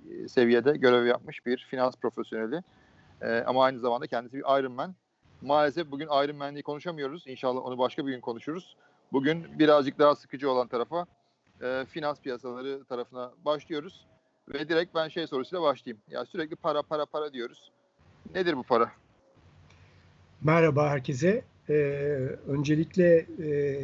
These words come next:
Speaker 2: girişteki Iron Man'le finans uzmanlığını ben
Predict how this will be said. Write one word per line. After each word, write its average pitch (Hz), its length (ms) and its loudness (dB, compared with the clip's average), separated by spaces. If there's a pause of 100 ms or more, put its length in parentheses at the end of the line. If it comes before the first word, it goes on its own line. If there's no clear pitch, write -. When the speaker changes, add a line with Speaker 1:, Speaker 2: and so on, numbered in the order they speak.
(320)
Speaker 2:
girişteki 156 760 4 (160)
Iron 185 260 8
Man'le 170 680 4
finans 185 440 2
uzmanlığını 165 540 4
ben 175 220 4